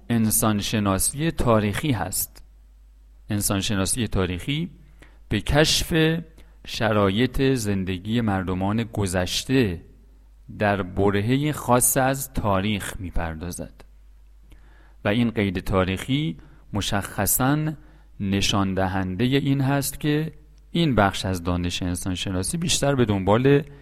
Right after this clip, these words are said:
کشف جزئیات تمدن‌های گذشته است. اهداف خودش رو انسانشناسی چگونه محقق می‌کنه؟ مهمترین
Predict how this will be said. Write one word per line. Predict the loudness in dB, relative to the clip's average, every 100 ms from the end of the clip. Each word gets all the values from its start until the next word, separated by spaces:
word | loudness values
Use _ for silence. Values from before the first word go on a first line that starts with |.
| -12 -2
کشف | 0 2 2
جزئیات | 2 2 2 0 2 2 0
تمدن‌های | 0 2 2 0 0 2 0 0 0 -2 -8 -20 -20 -20 -4
گذشته | 2 4 4 0 -6
است. | -10 -14 -18 -20 -20 -20 -20 -20 -20 -20 -20 -20 -20 -20 -20 -20 -20 -20 -20 -20 6
اهداف | 10 10 10 8 8 8
خودش | 8 8 10 8 6
رو | 8 10 10 6
انسانشناسی | 2 2 2 2 2 2 0 -2
چگونه | 0 2 2 4
محقق | 4 4 2 2 2 2
می‌کنه؟ | -2 -2 -2 0
مهمترین | 0 -2 0 0 -2